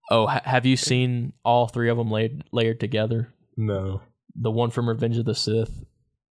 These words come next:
Speaker 1: Obi-Wan, and A New Hope. They all line up perfectly. They're said, like, in the, almost the exact same cadence.
Speaker 2: Nice.
Speaker 1: It's like, "Hello there." Uh,
Speaker 2: Hello.
Speaker 1: yeah, I'm glad we got it too. I, 'cause I w-, there was, um,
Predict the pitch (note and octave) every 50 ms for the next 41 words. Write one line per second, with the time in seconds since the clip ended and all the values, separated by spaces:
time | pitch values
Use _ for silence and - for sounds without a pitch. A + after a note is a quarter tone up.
0 | - - A#2 A2+ A2+ A2+ A2+ A2+ A2+ A2 A2 G#2+ A2 G#2+ A2 A2 A2 A2 A2+ -
1 | - A2+ A2 A2 - - _ - _ _ - B2 A#2 A#2+ B2 B2+ B2+ B2+ B2+ B2+
2 | A#2+ A#2 - - - - B2 A#2+ A2+ A2+ A#2 A2 A2 A#2+ A#2 A2+ - - D3 D3
3 | C#3 C#3 B2+ B2 - B2+ A#2+ A#2 A#2+ A#2 A#2+ B2 A#2+ - - A2+ A2 A#2 A#2+ A#2
4 | A2+ A2 - - - A#2 A2+ A#2 - - A#2 A2+ A2+ A2+ A#2 B2 - - - -
5 | - A2 G#2 F#2 F2 - - A2 A2 - - - - _ _ _ _ _ _ _
6 | _ _ _ - - - - - _ _ _ _ _ _ _ _ _ _ - A2
7 | G#2 G#2 C3 E3 E3 B2+ G#2 - _ - - - - - - - - - _ _
8 | _ _ _ - A2+ A#2 A#2+ C3 A#2+ B2 C#3 A#2+ D3 E3 E3 D#3 D3 C3 B2+ B2
9 | A#2+ A2+ A2 G#2 - - A#2 A2+ A2+ A#2 G#2+ - _ - - - - _ _ _
10 | _ _ _ _ _ _ _ _ _ _ _ _ _ _ - - D3 D3 C#3+ C#3+
11 | C#3+ - - _ _ _ _ _ _ _ - D3 D#3 D#3+ D#3 D#3 D3+ C#3 B2+ B2
12 | - A#2 A2 A#2+ A#2 A2+ A2 G#2 G#2+ A2 A2 A#2+